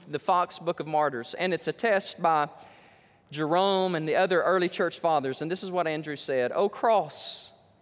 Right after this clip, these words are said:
most welcome and longed for, with a willing mind and joyfully and desirously I come to thee, being the scholar of him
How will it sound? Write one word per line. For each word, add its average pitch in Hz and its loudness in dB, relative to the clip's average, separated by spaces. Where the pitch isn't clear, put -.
most 180 -2
welcome 196 2
and 160 -2
longed 185 2
for, 147 -4
with 233 2
a 240 6
willing 254 6
mind 269 6
and 233 2
joyfully 277 4
and 262 2
desirously 247 4
I 240 4
come 254 0
to 262 -2
thee, 165 2
being 285 2
the 269 0
scholar 254 2
of 226 -2
him 127 -2